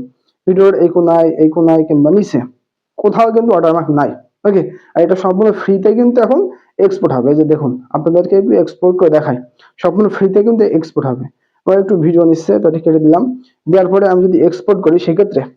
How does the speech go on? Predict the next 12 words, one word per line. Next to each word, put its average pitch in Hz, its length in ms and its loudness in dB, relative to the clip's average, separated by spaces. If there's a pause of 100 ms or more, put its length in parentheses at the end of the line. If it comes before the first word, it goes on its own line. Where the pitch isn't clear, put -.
(200)
আপনি 180 220 -2
দেখতে 180 160 0
পাচ্ছেন 185 300 0
এই 214 100 2
যে 175 80 2
দেখুন 147 260 -2 (380)
আমার 175 180 0
কিন্তু 208 220 2 (240)
সম্পূর্ণ 175 240 0
ফ্রিতে 208 360 0 (220)
এক্সপোর্ট 180 340 -2
আছে। 208 180 -2